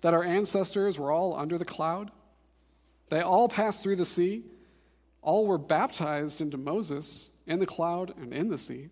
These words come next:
They all ate the same spiritual food, and all drank the same spiritual drink, for they drank from the spiritual rock that followed them.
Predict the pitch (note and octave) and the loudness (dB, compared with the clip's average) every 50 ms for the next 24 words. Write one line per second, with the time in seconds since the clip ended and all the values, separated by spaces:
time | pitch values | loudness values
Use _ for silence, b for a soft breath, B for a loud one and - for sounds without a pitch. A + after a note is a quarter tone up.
0 | - _ _ _ _ _ _ _ _ _ _ _ _ _ _ _ - - D3+ - | -20 _ _ _ _ _ _ _ _ _ _ _ _ _ _ _ -4 -4 -2 0
1 | F3+ F#3+ A3 A3 - G3+ F#3+ G3+ - F3 - - F#3+ F#3 G3 G3 - - - F3+ | 2 2 2 2 4 2 0 0 0 -4 -2 0 0 0 0 0 -2 -2 0 0
2 | F#3 F3+ - E3 - - E3+ E3+ F#3 G#3 G#3+ B B B B B B E3 E3 F3+ | 0 0 -2 -8 -6 -4 -2 -2 0 -2 -4 B B B B B B -2 0 0
3 | G#3+ - - A3+ B3 C4+ B3+ A#3 G#3+ G3+ - - - - _ _ _ F3+ - F#3 | 0 0 2 2 2 2 2 0 -2 -4 -10 -16 -20 -20 _ _ _ -6 -2 0
4 | G3+ A3+ C4 B3 - G3 - - G#3 G3+ A#3 A#3+ G#3+ - - G3+ G#3+ G#3+ - A3+ | 0 0 0 -2 -4 -6 -4 -2 -2 -2 -2 -2 -6 -4 -4 -4 -4 -4 -6 -10
5 | G#3+ F3 F#3+ A#3 C4+ C4 - - - _ _ _ _ _ b b b b b b | -8 -6 -6 -6 -6 -8 -12 -16 -20 _ _ _ _ _ b b b b b b
6 | - E3 D#3+ E3+ E3 D#3+ E3 E3+ F#3+ F#3+ - G#3 F3+ E3 D3 - - - - E3+ | -4 2 2 2 4 4 2 0 0 -2 -4 -4 -4 -2 -2 -2 -4 -2 -2 -4
7 | E3+ F#3 F#3+ F3 - F3+ D#3 B2+ B2+ - C#3+ C#3 B2 B2 - - - - - - | -2 -2 -4 -6 -6 -6 -6 -6 -4 -4 -4 -4 -4 -8 -12 -18 -14 -14 -14 -14
8 | - - D#3 D#3 D#3 C#3+ C3 A#2 - A2 G#2+ A2 A#2+ | -10 -8 -6 -6 -6 -6 -8 -10 -12 -14 -14 -14 -18